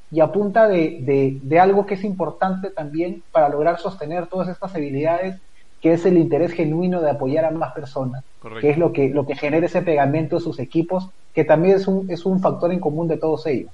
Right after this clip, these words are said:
Speaker 2: Ujú, ujú. Que sin embargo, simplemente con ser una persona que busca ayudar,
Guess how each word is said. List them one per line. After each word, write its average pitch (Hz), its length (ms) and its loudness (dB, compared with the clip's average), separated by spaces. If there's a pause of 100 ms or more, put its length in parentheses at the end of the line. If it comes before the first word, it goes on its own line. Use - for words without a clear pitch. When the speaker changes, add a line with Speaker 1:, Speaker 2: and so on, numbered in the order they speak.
(200)
Speaker 2:
Ujú, 117 200 -16
ujú. 131 560 -18 (640)
Que 175 120 0
sin 175 200 -4
embargo, 202 720 -2
simplemente 196 840 -8
con 135 160 -10
ser 170 160 -10
una 185 200 -8
persona 156 380 -10
que 143 120 -12
busca 151 380 -6
ayudar, 123 500 -6